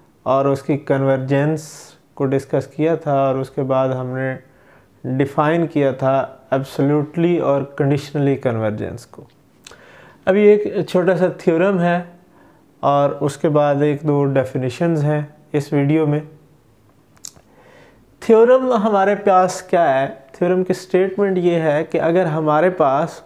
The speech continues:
कोई series absolutely convergence है तो वो series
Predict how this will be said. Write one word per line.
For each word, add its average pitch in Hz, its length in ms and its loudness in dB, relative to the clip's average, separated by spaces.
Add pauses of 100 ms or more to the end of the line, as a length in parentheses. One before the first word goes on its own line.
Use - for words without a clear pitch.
कोई 175 220 2
series 151 840 0 (1200)
absolutely 214 1160 2
convergence 165 920 0
है 135 320 0 (1400)
तो 160 100 0
वो 185 320 4
series 185 680 2